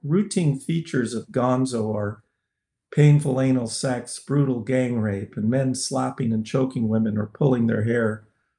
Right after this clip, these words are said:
while having sex. And of course, there's the racist element in there too. I mean, the titles of some of these websites are, are very, very racist, which is interesting how many people consume that. And we're having a national discussion on racism right now, as you know,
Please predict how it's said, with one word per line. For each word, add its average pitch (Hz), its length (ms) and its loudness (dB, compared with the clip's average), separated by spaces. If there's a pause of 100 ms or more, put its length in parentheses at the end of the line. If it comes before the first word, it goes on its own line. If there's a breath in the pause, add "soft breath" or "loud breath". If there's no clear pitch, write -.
(280)
while 117 280 2
having 110 360 0
sex. - 720 -6 (480)
And 117 100 -2
of - 60 -14
course, 139 340 4
there's 117 240 -2 (1080)
the 123 60 -2
racist 131 500 2
element 104 440 -2
in 110 140 -2
there 101 160 -2
too. 101 520 0
I 95 40 -6
mean, 107 280 0
the 107 80 -4
titles 123 500 -2
of 107 100 -8
some 113 260 -2
of 107 100 -8
these 110 200 -4
websites 117 680 -4
are, 104 240 -6 (440 soft breath)
are 113 180 0
very, 120 320 6
very 104 220 -2
racist, - 560 -8 (1300)
which 147 200 2
is 147 140 2
interesting 147 560 0
how 131 140 -2
many 131 200 0
people - 340 -8
consume 160 560 2
that. 107 300 2
And 113 160 -2
we're 123 120 -4
having 143 380 0
a 113 60 -4
national 127 460 -6
discussion 185 580 -2
on 104 140 -6
racism 107 500 -10
right 104 240 -8
now, 104 200 -8
as 98 140 -12
you 107 100 -6
know, 135 360 4